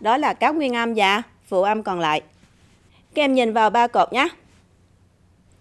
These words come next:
Các em dựa vào trước ed. Đầu tiên, cột thứ nhất, thì ed này sẽ đọc là it.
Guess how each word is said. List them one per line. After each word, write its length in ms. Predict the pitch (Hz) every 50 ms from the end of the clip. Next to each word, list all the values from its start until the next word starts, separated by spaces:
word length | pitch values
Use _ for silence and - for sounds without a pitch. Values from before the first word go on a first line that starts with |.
| _ _ _ _ _ _ _ _ _ _ _ _ _ _ _ _ _ _ _ _ _ _ _ _ _ _ _ _ _ _ _ _ _ _ _
Các 80 | - 330
em 140 | 311 277
dựa 200 | 247 240 208 196
vào 240 | 202 220 233 226 208
trước 440 | - - - 269 302 403 - - -
ed. 220 | - 262 277 247 269 262 254 220 185 - - _ _ _ _ _ _ _
Đầu 180 | - - 233 214
tiên, 280 | - - 269 269 247 240
cột 160 | 220 185 - -
thứ 60 | 269
nhất, 320 | 285 294 311 349 349 - _ _ _ _ _ _ _ _ _
thì 260 | - 247 220 208 233 254
ed 200 | 262 262 254 240
này 140 | 233 214
sẽ 180 | 185 - 214 220
đọc 220 | 226 226 208 -
là 280 | 220 208 202 208 220 240 247 - _ _ _ _ _ _ _ _ _ _ _ _ _ _ _ _ _ _
it. 260 | - 214 170 - -